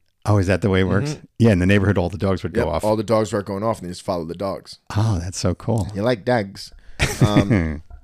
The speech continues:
Speaker 2: but I'll take it back even further. I remember being, like, five years old.
Speaker 1: Okay.
Speaker 2: And they thought someone broke into the house.
Speaker 1: Okay, so you're
Speaker 2: And
Speaker 1: five years old. You're still in Trenton? Or?
Speaker 2: Still in Trenton. Still in
Speaker 1: Okay.
Speaker 2: Trenton.
Speaker 1: All right.
Speaker 2: And both my aunts grabbed, like, a bat or whatever they
Speaker 1: Right,
Speaker 2: had.
Speaker 1: right, right.
Speaker 2: And they woke me up.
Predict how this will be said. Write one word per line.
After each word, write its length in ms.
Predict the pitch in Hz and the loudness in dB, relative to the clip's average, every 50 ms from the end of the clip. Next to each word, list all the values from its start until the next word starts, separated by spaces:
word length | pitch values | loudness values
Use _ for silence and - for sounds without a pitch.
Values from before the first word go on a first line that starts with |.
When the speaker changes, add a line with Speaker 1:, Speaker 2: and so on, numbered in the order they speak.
| - - - - | -20 -20 -18 -6
Speaker 2:
but 120 | 101 113 127 | -2 0 0
I'll 120 | 147 - | 0 0
take 200 | - 143 120 101 | 0 -2 0 0
it 100 | 117 - | 0 0
back 240 | - 127 131 127 - | 0 0 0 0 0
even 220 | 156 165 165 185 185 | -2 -2 0 -2 -4
further. 680 | - - - 220 240 262 254 240 190 117 - - - _ _ _ _ _ _ _ - | -6 -6 -6 -4 -2 0 -2 -2 -4 -6 -12 -14 -16 _ _ _ _ _ _ _ -4
I 60 | - 190 | -2 0
remember 200 | 226 226 196 143 | 0 0 0 0
being, 180 | 147 139 135 127 | 0 -2 -2 -2
like, 160 | 113 101 - | -4 -6 -8
five 680 | - - - - - 147 156 175 190 208 202 185 143 | -12 -20 -12 -6 -4 -4 -2 -2 -2 -2 -2 -2 -2
years 280 | 117 104 95 87 92 95 | -2 -4 -4 -4 -4 -8
old. 320 | 82 73 - - - - - | -10 -10 -12 -14 -4 2 2
Speaker 1:
Okay. 300 | 107 98 - 90 87 - - _ _ _ _ _ - | 2 2 2 0 -2 -2 -6 _ _ _ _ _ -6
Speaker 2:
And 180 | 107 107 107 110 | -6 -4 -2 -2
they 120 | 113 110 | -2 -2
thought 260 | - - 104 98 - | 0 -2 -2 -2 -2
someone 260 | - - 104 98 95 | -4 -4 -4 -4 -4
broke 240 | 90 98 92 87 - | -2 -4 -4 -4 -6
into 200 | 92 87 - 98 | -8 -8 -8 -8
the 100 | 87 80 | -8 -8
house. 380 | 82 92 85 73 50 - - - _ _ _ _ _ _ _ _ - | -8 -8 -8 -10 -10 -12 -14 -14 _ _ _ _ _ _ _ _ -6
Speaker 1:
Okay, 200 | 113 107 107 107 | -4 -2 -2 -2
so 40 | 107 | 0
you're 80 | 107 113 | 0 -2
Speaker 2:
And 100 | 95 92 | -2 2
Speaker 1:
five 220 | - 120 127 139 | 4 4 4 6
years 120 | 139 120 117 | 4 4 4
old. 100 | 113 104 | 2 2
You're 60 | 98 - | 0 -2
still 240 | - - 120 120 | 0 2 2 4
in 60 | 123 123 | 4 4
Trenton? 460 | - 139 143 151 165 175 190 190 - - | 4 2 2 4 4 2 2 2 0 2
Or? 100 | 127 110 104 | 2 4 6
Speaker 2:
Still 120 | 104 - | 6 6
in 60 | 170 | 4
Trenton. 360 | 175 196 175 127 85 76 - 101 | 4 4 2 2 2 -4 -8 -2
Still 140 | - 107 | 2 2
in 40 | 117 143 | 2 4
Speaker 1:
Okay. 100 | 156 170 | 2 2
Speaker 2:
Trenton. 240 | 151 101 80 71 - _ - | 0 0 -2 -6 -12 _ -8
Speaker 1:
All 80 | - 92 | -6 -4
right. 140 | 85 - - | -4 -4 -4
Speaker 2:
And 360 | 110 110 107 107 107 104 - - _ _ _ - | -2 -2 -2 -2 -2 -4 -6 -10 _ _ _ 0
both 220 | 120 120 - - | 2 2 2 2
my 160 | 156 143 123 | 0 0 0
aunts 220 | 107 104 107 104 - | 2 0 -2 -4 -2
grabbed, 200 | - 104 98 90 | -4 -4 -4 -4
like, 160 | 87 - - | -6 -10 -10
a 60 | 76 | -14
bat 420 | 90 - 110 104 104 101 101 95 | -8 -4 -2 -2 0 -2 -2 -4
or 60 | - 80 | -6 -8
whatever 260 | 85 87 92 92 95 | -8 -8 -8 -6 -2
they 60 | 117 123 | 2 4
Speaker 1:
Right, 120 | 104 90 | 6 6
Speaker 2:
had. 220 | 85 76 73 78 80 | 6 4 2 2 0
Speaker 1:
right, 80 | 82 | 0
right. 220 | 82 80 80 92 - - | 0 0 -2 -4 -6 -10
Speaker 2:
And 100 | 95 104 | -12 -10
they 80 | 117 | -10
woke 300 | 110 104 113 117 117 - | -8 -6 -8 -8 -8 -8
me 140 | 113 107 98 | -10 -10 -8
up. 220 | 107 110 90 - | -8 -8 -10 -12